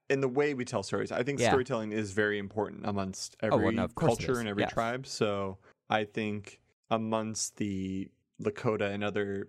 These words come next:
Speaker 1: native, and also just very much, like, other maybe non, um, Christian, you know, sort of, <laughs> um,
Speaker 2: Yeah.
Speaker 1: Caucasian sort of cultures. It's, they embrace death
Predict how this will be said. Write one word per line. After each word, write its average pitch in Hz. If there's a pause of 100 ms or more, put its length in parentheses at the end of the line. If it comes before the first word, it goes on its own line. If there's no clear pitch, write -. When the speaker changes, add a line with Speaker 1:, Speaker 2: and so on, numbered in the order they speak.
(160)
Speaker 1:
native, 107
and 120
also 160
just 123 (220)
very 113
much, 107
like, 107 (100)
other 104 (280)
maybe 104
non, 101
um, 101 (540)
Christian, 101 (100)
you 113
know, 95
sort 101
of, 98
<laughs> -
um, 104 (140)
Speaker 2:
Yeah. 98
Speaker 1:
Caucasian 104
sort 101
of 98 (260)
cultures. 117
It's, 104 (100)
they 110
embrace 110
death 110